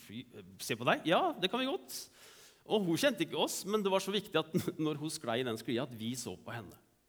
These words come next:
Det å bli sett er enormt viktig for oss, fra vi er små, til vi er gamle. Og, eh,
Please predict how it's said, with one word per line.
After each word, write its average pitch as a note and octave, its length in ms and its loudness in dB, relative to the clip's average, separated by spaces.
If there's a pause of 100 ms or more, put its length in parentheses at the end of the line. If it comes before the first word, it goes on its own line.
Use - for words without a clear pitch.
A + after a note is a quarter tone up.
(180)
Det A#2+ 160 0
å C3 80 -4
bli C3 120 -2
sett - 440 -6
er A2+ 160 -4
enormt B2+ 680 -4 (160)
viktig D#3 440 -12
for F#3 160 -6
oss, - 300 -8 (460)
fra A#2+ 160 0
vi A#2+ 80 -4
er A2+ 80 -6
små, D#3+ 340 4 (1160)
til C#3 220 -2
vi E3 140 2
er B2+ 280 -4 (680)
gamle. - 360 -10 (1120)
Og, E3 300 4 (720)
eh, C3+ 220 0